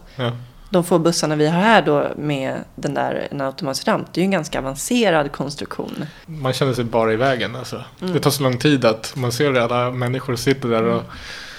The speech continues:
Speaker 1: är stressade och man
Speaker 2: Mm.
Speaker 1: tycker synd om dem. Nej, det, det är
Speaker 2: Mm.
Speaker 1: inte så kul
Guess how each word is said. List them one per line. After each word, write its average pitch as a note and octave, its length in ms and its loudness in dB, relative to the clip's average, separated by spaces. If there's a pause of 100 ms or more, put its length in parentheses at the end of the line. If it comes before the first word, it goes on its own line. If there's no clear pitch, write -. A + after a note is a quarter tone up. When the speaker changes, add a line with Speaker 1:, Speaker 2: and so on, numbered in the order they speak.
(280)
Speaker 1:
är A#2 140 -2
stressade A#2+ 600 2
och A2+ 140 -2
man A2+ 80 -4
Speaker 2:
Mm. A2 120 -2
Speaker 1:
tycker A#2 160 -6
synd C3 220 -2
om A#2+ 80 -2
dem. A#2+ 160 -2 (440)
Nej, B2 200 0
det, - 0 -
det B2 100 -2
är B2+ 40 0
Speaker 2:
Mm. B2+ 120 -2
Speaker 1:
inte C3+ 140 -4
så A2 100 -4
kul A2+ 320 -8